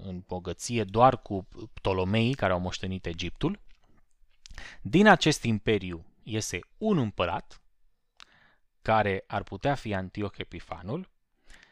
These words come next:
uh, care se bate cu toți vecinii lui, chiar dacă,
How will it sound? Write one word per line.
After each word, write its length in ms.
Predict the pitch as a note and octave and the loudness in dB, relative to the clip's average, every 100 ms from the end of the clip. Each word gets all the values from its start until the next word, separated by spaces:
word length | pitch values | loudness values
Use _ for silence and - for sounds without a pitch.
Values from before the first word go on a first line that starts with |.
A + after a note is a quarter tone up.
| _ _ _ F#2+ | _ _ _ -10
uh, 220 | F#2 F2 F2+ | -8 -10 -2
care 180 | F3 G3 | 4 4
se 160 | - D3+ | 4 4
bate 300 | F3+ F3+ C3 | 4 4 -2
cu 140 | B2+ | -4
toți 240 | - A#2+ | -4 -4
vecinii 560 | G#2 - A2 G#2 F#2 F2 E2+ | -4 -6 -4 -4 -4 -8 -8
lui, 280 | F#2 D#3 _ _ _ _ _ - | -8 -8 _ _ _ _ _ 0
chiar 200 | B2 A#2 | 0 2
dacă, 460 | A2+ - A2 G#2 | -2 0 -2 -2